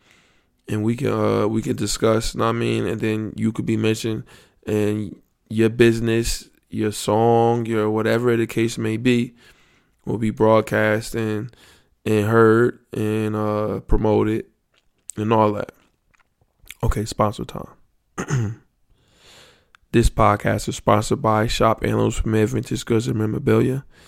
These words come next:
You can follow the shop as well as the podcast on all social media at Shop Heirlooms, S H O P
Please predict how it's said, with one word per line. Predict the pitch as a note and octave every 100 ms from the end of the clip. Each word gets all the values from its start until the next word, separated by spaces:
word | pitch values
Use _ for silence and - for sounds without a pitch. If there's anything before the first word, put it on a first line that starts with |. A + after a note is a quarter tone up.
| _ -
You | A2
can |
follow | G#2+ A2 G#2+
the | G#2
shop | G#2 A2+ A2
as | B2+
well | A2
as | A2
the | A2
podcast | - A2 - A2+ -
on | - -
all | A2 G#2+
social | - A2 A2+
media | A2 A2+ A2+ - _
at | A#2 -
Shop | - A#2 - A#2
Heirlooms, | A#2 A2+ A2+ A#2+
S | - A2
H | G#2+ A2+
O | A#2+ A2+
P | - A#2 C3+